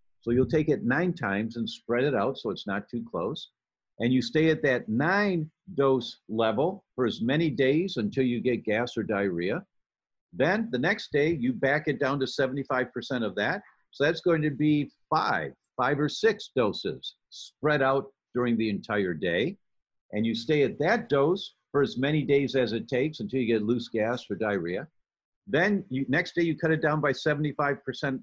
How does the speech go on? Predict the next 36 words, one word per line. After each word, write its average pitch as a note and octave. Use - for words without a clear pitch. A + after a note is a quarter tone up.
again. G3+
And C3
that's D3+
going D3+
to C#3+
be C#3
four, A#2+
three E3
or D3+
four A3
doses A2
throughout G#2
the F#2+
day, F2
total G2+
throughout E2+
the F#2
day. E2
And B2
when D#3
you E3
don't G3
get F3
gas F#3+
or E3
diarrhea, F3+
that's A#3
the G3+
dose. G#3+
That's G3
what F#3+
your E3+
body F3+
can E3
take F#3+
right A2